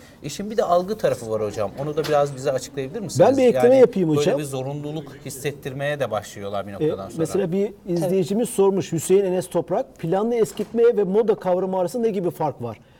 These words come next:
Speaker 2: Belki farktan ziyade sanki bir yerde yolları kesişmiş veya planlı eskitme moda dediğimiz şeyi,
Speaker 1: Doğru,
Speaker 2: sektörü
Speaker 1: olabilir.
Speaker 2: ortaya çıkarmış gibi böyle anlamaya
Speaker 3: Evet.
Speaker 2: başladım ben. Hamza'nın sorusuyla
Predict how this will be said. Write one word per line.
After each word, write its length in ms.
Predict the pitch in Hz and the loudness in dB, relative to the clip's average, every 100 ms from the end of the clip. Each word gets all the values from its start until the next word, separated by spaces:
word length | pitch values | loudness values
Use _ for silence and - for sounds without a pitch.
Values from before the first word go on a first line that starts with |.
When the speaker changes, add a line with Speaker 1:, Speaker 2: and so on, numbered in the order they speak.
| _ _ | _ _
Speaker 2:
Belki 260 | 151 180 196 | -4 -2 -4
farktan 500 | - 160 156 247 294 | -2 -2 0 -4 -2
ziyade 320 | 285 240 156 | 2 2 2
sanki 460 | - 185 180 196 - | -4 -4 -2 -6 -2
bir 60 | 170 | 2
yerde 260 | 180 180 | 4 2
yolları 400 | 185 180 175 185 | 0 0 2 0
kesişmiş 520 | 180 180 180 - 269 180 | 2 -2 -2 -6 -8 0
veya 220 | 175 175 | 0 0
planlı 380 | 175 165 185 196 | -2 -4 -2 -2
eskitme 560 | 190 - 180 214 247 247 - - - | -2 -4 -10 -4 -4 -6 -16 -20 -12
moda 340 | 147 202 208 175 | -4 0 0 0
dediğimiz 400 | 180 175 180 175 | -2 -2 -6 -6
şeyi, 420 | - 170 170 165 | -4 -2 -2 -2
Speaker 1:
Doğru, 60 | - _ _ | -6 _ _
Speaker 2:
sektörü 640 | 165 160 - 170 165 175 | -6 -6 -4 -4 0 -2
Speaker 1:
olabilir. 320 | 175 107 107 - _ | -2 -8 -18 -20 _
Speaker 2:
ortaya 380 | 170 175 - 175 | -2 0 0 -2
çıkarmış 500 | - - 160 151 139 | -2 -2 -2 -2 -4
gibi 380 | 160 135 143 - - | -6 -4 -4 -6 -8
böyle 200 | 143 170 190 | -2 0 2
anlamaya 380 | 160 156 143 | 0 0 -2
Speaker 3:
Evet. 100 | 131 | -2
Speaker 2:
başladım 340 | 127 - 120 117 | -2 -4 -8 -6
ben. 120 | 113 | -6
Hamza'nın 500 | 120 143 135 156 165 | -6 -6 -4 -4 -4
sorusuyla 800 | - 151 147 - 160 147 151 | -6 -6 -6 -4 -2 -2 -4